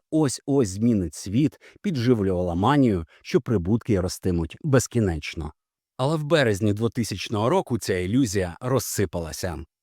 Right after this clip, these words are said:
Технологічна біржа NASDAQ втратила майже вісімдесят відсотків своєї вартості. Сотні компаній, що росли лише на очікуваннях, зникли протягом кількох місяців.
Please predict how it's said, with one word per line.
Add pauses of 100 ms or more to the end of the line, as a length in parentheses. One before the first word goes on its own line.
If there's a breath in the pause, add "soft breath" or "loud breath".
Технологічна
біржа
NASDAQ
втратила
майже
вісімдесят
відсотків
своєї
вартості. (360 soft breath)
Сотні
компаній,
що
росли
лише
на
очікуваннях, (200 loud breath)
зникли
протягом
кількох
місяців.